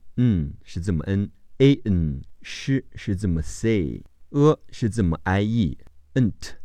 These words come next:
是N T，所以ancient就是A N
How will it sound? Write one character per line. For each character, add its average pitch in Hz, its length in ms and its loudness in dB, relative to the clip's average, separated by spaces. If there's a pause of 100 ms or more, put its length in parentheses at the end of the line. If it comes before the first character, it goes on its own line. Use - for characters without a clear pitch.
(160)
是 - 340 -8
N 101 240 2
T， 101 420 -2 (480)
所 107 160 2
以 - 140 -4
ancient 95 960 2 (340)
就 - 140 -4
是 80 260 -6 (280)
A 101 160 4 (100)
N 98 480 0